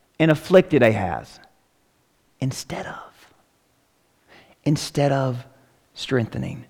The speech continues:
him. And what does verse twenty-nine promise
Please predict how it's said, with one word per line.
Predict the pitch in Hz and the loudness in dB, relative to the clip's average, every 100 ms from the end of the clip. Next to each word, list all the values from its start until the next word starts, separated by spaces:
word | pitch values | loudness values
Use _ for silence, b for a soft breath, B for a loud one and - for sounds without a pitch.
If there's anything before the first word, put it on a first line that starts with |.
| _ _ _ _ | _ _ _ _
him. | - 160 - - _ _ _ _ _ _ _ _ _ _ _ _ _ _ _ _ _ _ _ _ _ _ - | -16 -14 -14 -18 _ _ _ _ _ _ _ _ _ _ _ _ _ _ _ _ _ _ _ _ _ _ 0
And | 120 | 4
what | |
does | 147 | 6
verse | 147 160 | 8 6
twenty-nine | - 156 139 135 143 | 6 6 6 6 2
promise | - 135 139 151 - - | 0 -2 -2 -4 -8 -18